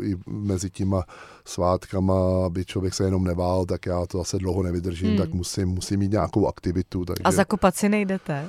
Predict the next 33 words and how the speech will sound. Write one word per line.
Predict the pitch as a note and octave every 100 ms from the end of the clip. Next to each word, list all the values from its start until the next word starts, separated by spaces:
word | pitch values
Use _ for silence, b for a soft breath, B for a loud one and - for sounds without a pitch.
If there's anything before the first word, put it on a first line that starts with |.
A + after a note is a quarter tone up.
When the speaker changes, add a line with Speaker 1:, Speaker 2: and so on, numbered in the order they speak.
| -
Speaker 1:
Ne, | A#2 G2+
tak | G2+ -
fotbal | A2 G#2 A#2 A2+
už | -
musím | A2 - G#2+
říct, | G2+ G2
že | G2+
ten | G2 G2+
už | G2 D#3
jde, |
Speaker 2:
Fakt? | C4+ - G4
Speaker 1:
no, | G2+ G#2
na, | G2 G2 F#2+ G#2+
na | F#2+ F#2 F#2 D#2+ B B B
jinou | G2+ G2+ G2+
úroveň. | - F#2+ G2 G#2 G#2+ G2+
Jako, | F#2+ D#2+ - G#2+ F#2
občas | F#2 - C3
se | -
vždycky | B2 G2+ B2
zúčastním | A2 A2 A#2 - A#2+ G#2
silvestrského | G2 G#2 G#2+ - A2+ - A#2 G2
derby | F#2+ G2+ G#2 G#2
Sparta | - F#3 F3
Speaker 2:
Ano. | D3+
Speaker 1:
Slavia, | C3 F#2+ G2+ G#2
ale | G#2 G#2
to, | F#2 G2+ F#2+
že | F#2 G2+
jedu | G2 F#2+
do | F2+
Španělska, | - F#2+ F#2 F#2 - F#2+
tak, | F#2